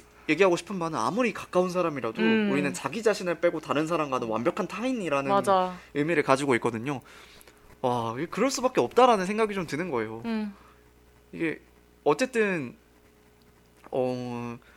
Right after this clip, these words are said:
Speaker 2: 주변 사람들에게 보여주는 모습이나 아니면 에스엔에스에 올리는 우리 자신의 모습이나 이런 것들은 결국 무대 위에 있는 우리를
Speaker 1: <laughs>
Speaker 2: 보여주는 거잖아요.
Speaker 1: 그쵸.
Speaker 2: 무대 뒤에 있는 우리는 완전히 다른 모습이란 말이죠.
Speaker 1: 음.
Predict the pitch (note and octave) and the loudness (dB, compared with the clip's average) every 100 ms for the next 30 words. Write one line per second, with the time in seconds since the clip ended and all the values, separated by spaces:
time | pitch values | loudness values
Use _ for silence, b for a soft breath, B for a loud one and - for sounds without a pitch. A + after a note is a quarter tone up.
0 | b - E3+ G#3+ G3+ C4+ C4+ C4+ A3+ E3 | b -2 2 2 4 2 2 0 0 2
1 | D#3+ F#3 F3+ D#3+ B2 B2+ B2+ A#2+ A#2+ C3+ | 6 6 6 0 0 -2 -2 0 2 2
2 | C#3+ A#2+ B2 A3 A3+ G#3 - D#3+ C#3+ B2+ | 0 -2 0 2 2 0 0 2 4 6
3 | B2+ A#2 - B B B - D#3+ G3 E3 | 4 4 -4 B B B 0 2 2 0
4 | C#3 D3 C3+ B2+ D#3 A2+ A#2 A#2 A2+ A#3 | 2 2 2 -2 0 0 -2 -6 -8 -8
5 | - b - G3+ G#3 G3+ E3+ C#3+ D#3+ D3 | -10 b 2 2 2 0 0 0 -2 -2
6 | D3+ A3 G3 F3 C4 B3 G#3 E3+ C3+ A#2+ | 2 4 4 4 2 2 -2 -4 -6 -8
7 | - C4+ - - D3+ D#3+ D3 C3 A#2 A#2 | 0 6 6 6 6 4 2 0 0 0
8 | A#2 D3+ D3 - - - F#3 D3 E3 A#3 | 2 0 0 -4 -10 -10 -10 -8 -2 0
9 | - F#3+ A#3+ B3 G#3 E3+ D3+ D3+ A2+ A#2+ | 0 2 4 4 2 0 0 0 0 0
10 | A3+ C4 D3 E3+ D#3+ C3+ C3+ - - C#3+ | -2 -2 0 0 -2 -4 -6 -10 -2 0
11 | C3 A2 G#2+ A#2 - - G3 F#3 | 2 2 0 -2 -4 -10 -10 -12